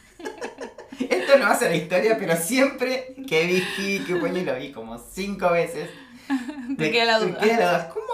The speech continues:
Speaker 1: hace Suichi para estar tan
Speaker 2: ¿Cómo
Speaker 1: antes
Speaker 2: llegó?
Speaker 1: que el resto? Em, pero bueno, eh, y mientras, ahí vemos otra vez las, las escenas que ya empezamos a, a, a, a esperar que estén siempre, que es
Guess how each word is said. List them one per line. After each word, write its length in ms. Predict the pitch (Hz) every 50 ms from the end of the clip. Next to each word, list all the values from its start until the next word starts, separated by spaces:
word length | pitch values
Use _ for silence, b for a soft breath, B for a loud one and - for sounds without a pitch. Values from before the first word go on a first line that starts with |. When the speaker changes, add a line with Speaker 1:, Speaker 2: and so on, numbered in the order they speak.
| 440
Speaker 1:
hace 200 | 453 - - 262
Suichi 400 | 247 - - 320 359 - - 381
para 180 | - - 240 214
estar 340 | 208 208 - 277 302 302 - - -
tan 180 | - 311 311 -
Speaker 2:
¿Cómo 100 | 370 359
Speaker 1:
antes 160 | 359 - -
Speaker 2:
llegó? 160 | 381 - 233
Speaker 1:
que 60 | 254 226
el 100 | 196 175
resto? 580 | 226 - 370 - - - - 127 113 - - B B B B B 262 B - - - _
Em, 480 | 117 123 123 127 123 123 123 120 120 117
pero 160 | - 131 131
bueno, 240 | 131 123 110 101 98 - - _ _ _ _
eh, 720 | 127 120 120 120 113 113 113 110 107 104 - - - - _ _ _ _ _ _ _ _ _ _ _ _ _ _ _ _ _ _ _ _ _ _ _ _
y 120 | 127 127
mientras, 560 | 120 131 135 131 - 131 135 135 139 - - -
ahí 140 | 117 117 113
vemos 340 | 117 123 120 120 - - -
otra 200 | - 101 98 101
vez 260 | 101 104 113 113 - - _ _ _ _ _
las, 120 | - _ _ _
las 160 | - 120 - -
escenas 240 | - 151 147 156
que 100 | 151 135
ya 120 | 127 - 160
empezamos 420 | 165 - - - 143 147 147 143
a, 80 | 135 117
a, 220 | - - 120 113 -
a, 480 | - 117 113 101 - - 110 - _ _ _ _ _ _ _ _ _ _ _ _
a 60 | - 117
esperar 280 | - - 113 123 131
que 60 | -
estén 220 | - - 120 117 113
siempre, 320 | - 120 117 113 - -
que 80 | - 98
es 200 | 92 - -